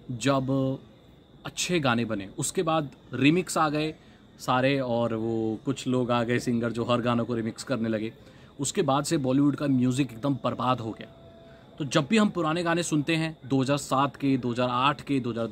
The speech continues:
दस के, तो हम अपनी पुरानी यादों में चले जाते हैं। हमें बहुत अच्छा लगता है पुराने गाने सुनना, दो हज़ार सात आठ के एरा का, जब केके जी के गाने और वो सब हमें बहुत अच्छे लगते हैं।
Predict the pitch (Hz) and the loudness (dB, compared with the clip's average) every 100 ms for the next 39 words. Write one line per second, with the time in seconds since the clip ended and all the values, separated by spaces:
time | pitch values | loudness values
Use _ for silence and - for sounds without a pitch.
0 | 135 135 - 131 123 - - - - - | -4 -4 -4 -4 -4 -10 -20 -20 -20 -20
1 | - 131 143 139 156 - 143 139 139 147 | -8 -2 -2 0 -2 -2 0 2 4 2
2 | 143 143 - - 127 131 127 127 120 123 | 2 -2 -12 -14 -2 0 2 2 2 0
3 | 110 107 101 - - - - - - - | -2 -2 -8 -12 -20 -20 -20 -20 -20 -20
4 | - - - - 151 170 139 185 180 156 | -20 -20 -20 -4 -2 0 4 4 2 -2
5 | 120 123 123 135 151 147 147 143 139 147 | -4 -4 -4 -2 0 0 0 0 0 0
6 | 151 131 131 135 131 131 131 127 - 123 | 0 0 0 -2 -2 -2 -2 -4 -2 -2
7 | 113 120 127 131 - - - - - 120 | 0 0 -2 -4 -10 -20 -20 -20 -20 -6
8 | 110 117 117 131 123 135 139 135 131 113 | -2 -2 -2 0 2 4 4 4 2 0
9 | 120 135 127 110 120 117 123 123 117 139 | -2 -2 -4 -4 -4 0 0 -2 0 0
10 | 123 120 110 113 110 113 107 - 110 | 0 -2 -2 -6 -6 -8 -10 -10 -10